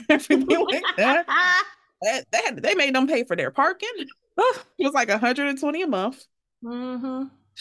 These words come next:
Speaker 1: Put them over ten people, had to be on call. Was stressing them out, stressing them out. And they was like, "Yeah, but, like,"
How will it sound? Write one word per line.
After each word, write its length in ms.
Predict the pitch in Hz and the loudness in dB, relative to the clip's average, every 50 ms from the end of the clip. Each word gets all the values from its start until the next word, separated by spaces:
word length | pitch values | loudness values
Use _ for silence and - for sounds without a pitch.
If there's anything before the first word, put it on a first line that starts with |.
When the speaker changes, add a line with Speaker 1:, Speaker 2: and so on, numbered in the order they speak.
| - - - 392 381 381 _ _ _ _ _ _ _ _ _ _ _ _ _ _ _ _ _ _ _ _ _ _ _ - | -8 -8 -8 -12 -20 -20 _ _ _ _ _ _ _ _ _ _ _ _ _ _ _ _ _ _ _ _ _ _ _ -2
Speaker 1:
Put 140 | - 320 269 | -2 0 2
them 160 | 349 302 294 | 2 2 2
over 180 | 285 269 269 | 2 2 0
ten 240 | 269 269 302 285 302 | 0 0 -2 -4 -2
people, 400 | 285 262 240 233 226 226 226 247 | -2 -4 -4 -2 -2 -2 -2 -2
had 220 | 262 240 233 214 254 | -4 -2 -2 0 0
to 80 | 269 262 | 0 0
be 180 | 269 269 269 262 | 0 0 -2 0
on 240 | 226 220 254 277 294 | 0 -2 0 -2 -4
call. 580 | - - 220 202 190 185 180 180 190 214 214 _ _ _ _ _ _ _ _ _ _ _ _ _ _ _ _ _ _ _ _ _ _ _ _ _ _ _ _ _ _ _ _ _ _ _ _ _ _ _ - | -2 0 0 0 0 0 -2 -2 -4 -4 -8 _ _ _ _ _ _ _ _ _ _ _ _ _ _ _ _ _ _ _ _ _ _ _ _ _ _ _ _ _ _ _ _ _ _ _ _ _ _ _ -4
Was 160 | - 294 302 | -2 -2 0
stressing 320 | - 494 587 539 - 494 494 | 0 0 -2 -2 -2 -6 -6
them 400 | 508 508 494 508 508 466 392 254 | -6 -6 -6 -6 -4 -2 0 0
out, 140 | 180 - _ - - _ _ _ _ _ _ | -2 -4 _ -18 -20 _ _ _ _ _ _
stressing 640 | - - - - - 262 302 370 392 - - 427 403 | -16 -14 -14 -10 -4 -2 -2 -2 -2 -2 -6 -6 -6
them 120 | 403 403 381 - - | -6 -10 -10 -8 -6
out. 540 | 247 302 392 349 269 208 185 175 151 139 _ _ - - - - - - _ - | -4 -2 -2 0 -2 -2 -2 -4 -6 -6 _ _ -20 -20 -20 -20 -20 -18 _ -4
And 560 | 240 240 240 240 240 233 233 226 220 220 - - _ _ - | -2 0 0 0 0 0 0 -2 -2 -4 -6 -8 _ _ -6
they 160 | 208 233 233 | -4 -4 -2
was 160 | 233 220 - | -4 -6 -6
like, 200 | 226 202 190 - | -8 -10 -10 -8
"Yeah, 280 | 208 233 247 247 247 233 | -8 -6 -4 -4 -6 -6
but, 120 | - 220 208 | -8 -8 -8
like," 480 | 202 208 202 202 202 202 - - - | -6 -6 -4 -4 -6 -6 -8 -16 -20